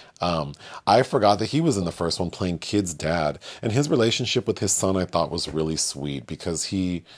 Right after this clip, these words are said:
he clearly loves his son, but he's struggling financially. The mom has died. I thought that was a really interesting, um, take on that father-son relationship, because if I think about Friday,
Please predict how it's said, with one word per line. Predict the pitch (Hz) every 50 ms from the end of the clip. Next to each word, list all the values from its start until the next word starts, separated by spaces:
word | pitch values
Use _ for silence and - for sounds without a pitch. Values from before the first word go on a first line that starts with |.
| - - - - _ _ _
he | - - - 139
clearly | - - 151 147 147 143
loves | 127 107 95 95 90 -
his | - 101 -
son, | - - 92 85 82 82 80 80 82 82
but | 76 82 78 -
he's | - - 92
struggling | - - - 87 82 82 80 82 80 80 78 78 78 78 80
financially. | 78 - - 85 76 71 71 73 71 - 78 76 73 73 69 71 76
The | 67 71
mom | 69 67 67 69 69 71
has | 69 - - -
died. | 67 69 69 67 69 69 67 69 71 73 - - - - - - - -
I | 190 233
thought | - - - -
that | - 165
was | 165 165 139 139
a | 127
really | 117 113 113 117 117 113 82
interesting, | 90 95 95 - - 95 90 87 92 - - - 92 87 82 85 - -
um, | - 82 76 71 69 65 65 67 69 - _ _ _ _ - - - - - _ _ _ _ _ _ -
take | - - - 98 85 85 76 - - _
on | - 73 73 71 73 73 71 71 67 65 67 69 69 - _ _ _ _ _ _ _ _ _ _ _ _
that | - 95 85 82
father-son | - - - 87 82 80 85 85 - - 82 80 78
relationship, | 76 76 71 69 73 - - - 92 - - 107 104 107 101 101
because | 104 95 - 110 98
if | 90 92
I | 92 95
think | - - 98 90
about | - 92 78 78 78 76
Friday, | - - - - 85 80 76 85 92 95 78 69 67 67 62 64 65 76